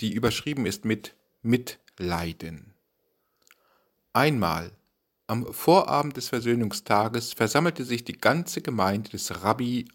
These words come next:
Moshe Leib im Bethaus. Doch der Rabbi selbst kam nicht.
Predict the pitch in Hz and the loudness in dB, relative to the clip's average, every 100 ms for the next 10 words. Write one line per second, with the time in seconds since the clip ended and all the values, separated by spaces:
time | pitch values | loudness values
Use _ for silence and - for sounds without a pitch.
0 | - 95 101 101 - 113 101 - 101 98 | -12 -2 0 0 0 0 0 -2 -2 -2
1 | 92 - 107 87 82 - - - _ - | -2 -6 -2 -2 -2 -10 -18 -20 _ -10
2 | 85 - - - _ _ _ _ _ _ | -6 -6 -8 -12 _ _ _ _ _ _
3 | _ _ _ _ - 127 - 127 - 98 | _ _ _ _ -4 -2 4 4 4 2
4 | 107 120 151 - 95 98 104 - - - | 4 4 0 0 2 4 2 0 -8 -20
5 | - - 110 101 90 90 - - - | -16 -10 -6 -4 -4 -6 -14 -18 -20